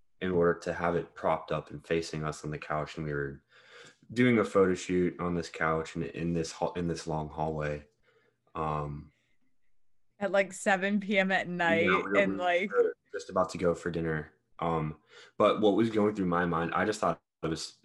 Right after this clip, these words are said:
Speaker 1: was so funny because I had never, I guess, met an influencer before.
Speaker 2: Okay,
Speaker 1: And I
Speaker 2: I'm
Speaker 1: was
Speaker 2: not an influencer.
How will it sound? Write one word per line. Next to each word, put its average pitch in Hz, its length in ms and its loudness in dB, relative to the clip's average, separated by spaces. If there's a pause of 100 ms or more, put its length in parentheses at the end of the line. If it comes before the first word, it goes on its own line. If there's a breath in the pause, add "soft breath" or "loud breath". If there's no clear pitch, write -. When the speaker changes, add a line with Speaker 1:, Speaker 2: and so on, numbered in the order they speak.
(200)
Speaker 1:
was 87 220 -4
so 78 220 -2
funny 78 320 -4
because 78 600 -4
I 82 180 0
had 80 180 -4
never, 78 640 -2 (500)
I 82 60 -12
guess, 80 220 -6
met 76 520 -8
an 80 100 -10
influencer 85 720 -6
before. 90 520 -8 (680)
Speaker 2:
Okay, 311 180 4
Speaker 1:
And - 0 -
I 247 60 4
Speaker 2:
I'm 185 60 0
Speaker 1:
was 233 80 -4
Speaker 2:
not 302 200 4
an 262 160 4
influencer. 208 1160 0